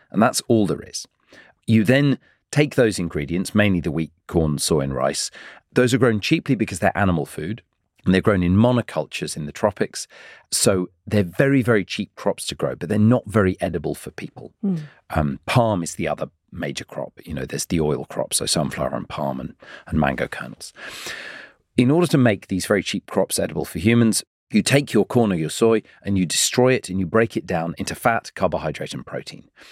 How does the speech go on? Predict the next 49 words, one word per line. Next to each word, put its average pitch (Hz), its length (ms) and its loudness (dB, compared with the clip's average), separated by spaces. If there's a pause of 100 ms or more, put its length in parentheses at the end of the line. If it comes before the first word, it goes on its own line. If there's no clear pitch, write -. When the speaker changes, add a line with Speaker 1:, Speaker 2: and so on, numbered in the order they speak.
(280)
Speaker 1:
These 113 240 4
are 107 60 4
dry 117 300 4
powders 92 440 -4
with 85 160 -4
a 80 40 -4
nearly 87 320 2
infinite 78 520 -8 (220)
shelf 104 320 2
life, 92 260 2
or - 60 -16
they're, 58 180 -14 (160)
they're 64 140 -10
a - 80 -14
paste - 360 -6
or 64 60 -6
a 65 60 -6
liquid 71 340 -8
with 67 120 -6
a 78 40 0
nearly 80 300 4
infinite 64 320 -10
shelf - 280 -10
life. - 240 -14 (520)
You 117 120 4
can 127 200 4
then 135 240 4 (200)
rebuild 127 720 2
almost 147 360 2
anything 131 420 4
you 92 140 2
want. 65 340 -6
You 85 80 -8
can 82 140 -6
make 85 140 -4
a - 40 -10
piece - 200 -2
of - 100 -8
bread 110 300 4
or 71 100 -8
a - 80 -12 (160)
dinosaur 101 500 2
shape 90 460 0
or - 100 -4
a - 120 -8 (500)
burger 92 260 4
bun 85 300 0
or 69 120 -2
a, 67 80 -8